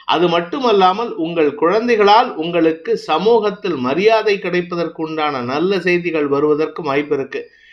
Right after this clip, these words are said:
இந்த பதினாறுல இருந்து பத்-, பத்தொன்பதாம் தேதிக்குள்ளார நடுவுல பதினேழாம் தேதி அன்னைக்கு சாயந்தரம் ஏழு மணி நாற்பத்தி ஒரு நிமிஷத்துக்கு எட்டாம் இடத்துல இருக்கிற சூரியன் ஒன்பதாம் இடமான பாக்கியஸ்தானத்துக்கு பயிற்சி ஆகுறாரு.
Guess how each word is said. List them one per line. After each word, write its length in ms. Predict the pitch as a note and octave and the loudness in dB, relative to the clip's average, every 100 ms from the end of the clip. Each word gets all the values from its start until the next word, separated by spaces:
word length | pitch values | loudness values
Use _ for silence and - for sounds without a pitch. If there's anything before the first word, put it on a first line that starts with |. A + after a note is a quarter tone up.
| - - | -20 -6
இந்த 240 | E3+ F3 | -2 0
பதினாறுல 580 | A3 A3 A#3+ B3 A3+ G3 | 2 2 2 4 2 4
இருந்து 240 | G#3+ A3+ A3 | 2 2 0
பத்-, 220 | D#3 D#3 - | 0 -4 -6
பத்தொன்பதாம் 680 | D#3+ D#3 G#3+ G#3 G#3 G3 F#3 | -6 -2 -2 0 0 2 0
தேதிக்குள்ளார 600 | E3 D#3+ D3 D#3 F3 F3 G3+ - - | 2 0 0 0 2 4 2 -2 -8
நடுவுல 460 | C#3 D#3+ G3+ G3+ | -4 4 4 4
பதினேழாம் 680 | - C#3 E3 G#3 G3+ F3+ F3 | 0 -2 0 0 2 2 0
தேதி 220 | D#3 C#3+ | -2 0
அன்னைக்கு 500 | C#3 D#3+ E3+ G3+ E3+ | -2 -4 -6 -8 -6
சாயந்தரம் 440 | D3+ D#3 F3 E3 C#3 | -4 -4 -2 0 2
ஏழு 260 | D#3+ F#3 | 2 2
மணி 340 | F3 F3 B3 B3 _ _ _ | 0 -2 -4 -8 _ _ _
நாற்பத்தி 540 | B2+ D#3 G#3+ A#3 - G#3+ | 0 0 2 -2 -2 0
ஒரு 140 | F#3 D#3+ | 0 0
நிமிஷத்துக்கு 580 | F3 F3+ F3+ F3+ F#3+ D#3+ | -2 -2 -6 -8 -2 -2
எட்டாம் 400 | C#3+ - G#3 G3+ | 0 0 0 2
இடத்துல 400 | F#3 F3+ F3 E3+ | -2 -4 -2 0
இருக்கிற 360 | D#3 D3+ D3+ C#3 | 2 0 -2 -2
சூரியன் 440 | D#3 E3 F3+ G3+ | -2 0 0 -2
ஒன்பதாம் 580 | C#3 C#3+ F3 G3 G3 F#3+ | -2 -4 0 2 2 2
இடமான 340 | E3+ D#3+ D#3 C#3 | 0 0 -2 0
பாக்கியஸ்தானத்துக்கு 1000 | B2+ D#3+ F#3+ F#3 F3 D#3+ D#3 D#3 D3 | 0 0 0 0 0 0 -2 -4 -4
பயிற்சி 380 | C3 C3+ D3 E3+ | -2 -2 -2 -2
ஆகுறாரு. 480 | D#3 D3 C#3+ D3 | -2 0 0 0